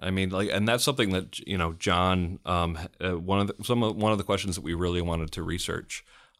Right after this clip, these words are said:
um, after the book came out was, like, how much of these phenomena that we talk about in,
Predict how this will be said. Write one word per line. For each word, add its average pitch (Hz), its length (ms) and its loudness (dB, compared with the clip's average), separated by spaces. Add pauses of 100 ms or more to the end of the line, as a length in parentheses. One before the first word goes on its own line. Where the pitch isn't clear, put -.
um, 80 480 -2
after 82 320 -2
the 76 120 -4
book 123 220 -2
came 95 220 0
out 80 140 -2
was, 76 180 -4
like, 78 100 -8
how 104 240 0
much 85 360 0
of 85 220 -2
these 85 260 -4
phenomena 82 460 -2
that 73 120 -6
we 85 80 -8
talk 82 220 -6
about 80 300 -6
in, 80 160 -6